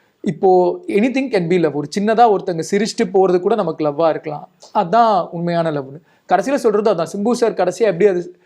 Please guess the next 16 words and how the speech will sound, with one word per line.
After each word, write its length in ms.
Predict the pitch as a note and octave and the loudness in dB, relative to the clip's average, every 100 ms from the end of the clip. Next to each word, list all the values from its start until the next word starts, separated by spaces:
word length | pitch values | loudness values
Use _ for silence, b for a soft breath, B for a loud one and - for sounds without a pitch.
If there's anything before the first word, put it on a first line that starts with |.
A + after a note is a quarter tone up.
| _ | _
அந்த 180 | - F3 | -4 0
லைன் 140 | F#3+ A#3+ | 2 0
actually 180 | G#3 | 0
அவரே 340 | A3+ E3 G3+ F3 | 0 2 2 0
எழுதினாரு. 300 | D#3 D3 D3 _ _ _ | -2 -8 -12 _ _ _
அது, 420 | - D#3+ D#3+ D#3 D#3 | -4 0 0 0 -2
ஆ, 340 | D#3+ D3 C#3+ C3+ _ _ _ _ | 0 2 0 -4 _ _ _ _
நீ 200 | E3+ F3 | -2 2
எப்போ 540 | F#3 F#3 C4 B3 A#3+ - | 2 4 4 4 2 0
குடுக்குற 280 | B3 B3+ B3+ | 2 2 2
இடத்துக்கு 400 | F#3+ F#3 F3 E3 | 0 -2 -2 0
வரியோ, 300 | D3+ G3 - | 0 -2 -4
லவ்வே 280 | F3 E3 D#3+ | -2 0 4
உன்னை 200 | G3 D#3 | 2 2
தேடி 240 | D3+ D#3+ D3+ | -2 -2 -2
வரும். 240 | D3 - | -4 -10